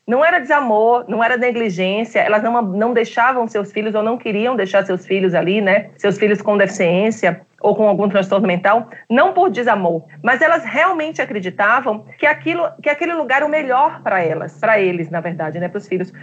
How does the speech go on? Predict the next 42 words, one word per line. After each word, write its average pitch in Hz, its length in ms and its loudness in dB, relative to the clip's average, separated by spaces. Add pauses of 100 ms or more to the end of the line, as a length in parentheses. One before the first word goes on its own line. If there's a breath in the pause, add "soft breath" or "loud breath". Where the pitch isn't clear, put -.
(200 loud breath)
Porque, 311 200 0
assim, 226 460 -2 (100)
eu 233 80 -2
me 240 80 4
lembro, 294 240 2
nunca 320 220 2
esqueci 381 340 0
uma 262 160 2
mãe 233 480 2
que 247 80 0
ela 226 140 4
olha 226 140 2
pra 220 100 -6
mim 208 240 -8
e 233 80 -4
ela 240 100 0
faz 233 160 -6
assim, 220 160 -10
"Letícia, 202 600 -6 (180 soft breath)
mas 302 240 0
a, 339 160 2 (180 soft breath)
o 254 80 -4
meu 294 160 2
filho 311 200 -4
vai 233 120 0
ter 269 120 -2
o 247 60 -4
que 254 120 -8
comer, 240 540 -2 (160)
em 247 100 -4
casa 208 240 0
ele 196 100 0
não 202 180 0
tem." 214 360 -2 (160)
Era 214 100 2
um 220 60 2
rapaz 208 480 0
com 190 100 -6
paralisia 175 380 0
cerebral. 160 500 -4
Nunca 339 300 -2
esqueci 240 380 -2